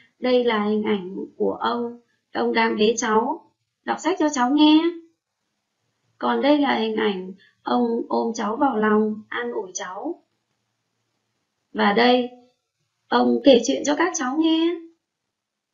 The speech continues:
Còn lại đây là hình ảnh ông dẫn cháu đi chơi. Và cuối cùng là hình ảnh ông cõng cháu và nô đùa với cháu. Tất cả những hình ảnh này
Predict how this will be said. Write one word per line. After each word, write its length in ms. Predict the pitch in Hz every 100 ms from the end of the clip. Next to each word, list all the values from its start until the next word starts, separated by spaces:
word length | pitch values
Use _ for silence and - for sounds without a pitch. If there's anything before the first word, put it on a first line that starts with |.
| _ _ _ _ _ _ _ _ _ _
Còn 280 | - 247 240
lại 180 | 254 -
đây 180 | 285 302
là 160 | 294
hình 200 | 247 233
ảnh 340 | - 208 190 202 _ _ _
ông 200 | 262 254
dẫn 200 | 254 -
cháu 220 | 262 226
đi 160 | 285 294
chơi. 560 | 302 294 302 320 339 - _ _ _ _ _ _ _ _ _ _ _ -
Và 360 | 226 220 208 214
cuối 140 | 226 302
cùng 180 | 294
là 180 | 226 208
hình 220 | 196 208
ảnh 320 | 214 208 185 180 - _ _ _
ông 260 | 247 247 240
cõng 220 | 240 285
cháu 420 | 285 226 214 285 302
và 180 | 254 226
nô 180 | 269 269
đùa 180 | 254 214
với 160 | 214 214
cháu. 420 | 220 202 320 339 _ _ _ _ _ _ _ _ _ _ _ _ _ _
Tất 80 | 440 508
cả 180 | 302 226
những 120 | 247
hình 180 | 311 262
ảnh 220 | 214 208
này 360 | 220 220 196